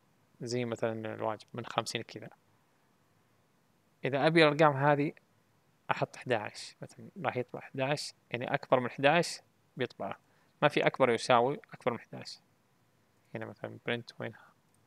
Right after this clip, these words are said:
هي كانت الخمسين أكبر من خمسين، إيه.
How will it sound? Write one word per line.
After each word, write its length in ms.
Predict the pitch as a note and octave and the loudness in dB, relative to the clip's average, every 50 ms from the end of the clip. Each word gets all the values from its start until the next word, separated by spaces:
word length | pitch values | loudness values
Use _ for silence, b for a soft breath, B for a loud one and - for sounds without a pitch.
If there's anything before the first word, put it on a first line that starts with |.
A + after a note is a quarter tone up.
| _ _ _ _ _ _ _ _ _ _ _ _ _ _ _ _ _ _ _ _ _ _ _ _ _ _ _ _ _ _ _ _ - | _ _ _ _ _ _ _ _ _ _ _ _ _ _ _ _ _ _ _ _ _ _ _ _ _ _ _ _ _ _ _ _ -14
هي 140 | - - A#2 | -12 -10 -10
كانت 380 | - - B2 A#2+ A2+ - - | -6 -2 -2 -2 -2 -4 -6
الخمسين 800 | A#2+ A2+ A2+ A2+ G#2+ - - - A2+ A2 - - - B2+ B2 A#2 B2 - _ - | -6 -4 -4 -6 -6 -6 -6 -6 -6 -6 -8 -8 -6 -6 -6 -6 -6 -10 _ -12
أكبر 300 | B2 - - _ - A#2 | -12 -12 -8 _ -4 -2
من 80 | A#2 A2+ | -2 -4
خمسين، 380 | - - A2+ - - - A#2 | -4 -6 -8 -6 -8 -12 -12
إيه. 200 | - - A#2 - | -10 -10 -12 -12